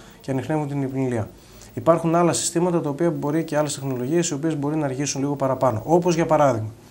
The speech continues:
ηλεκτρική, ηλεκτρικά αυτοκίνητα. Στη βραδιά του ερευνητή είχαμε δύο ηλεκτρικά αυτοκίνητα μιας εταιρείας,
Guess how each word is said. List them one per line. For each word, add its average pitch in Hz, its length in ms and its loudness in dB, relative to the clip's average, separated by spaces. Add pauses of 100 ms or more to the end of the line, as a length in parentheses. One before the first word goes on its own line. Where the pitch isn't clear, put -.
(500)
ηλεκτρική, 143 800 0
ηλεκτρικά 156 440 0
αυτοκίνητα. 143 580 -2 (500)
Στη - 180 -4
βραδιά 139 320 4
του 185 100 0
ερευνητή 139 400 0
είχαμε 175 380 2
δύο 165 160 4
ηλεκτρικά 131 360 0
αυτοκίνητα 139 400 -4
μιας 131 200 -4
εταιρείας, 131 480 -4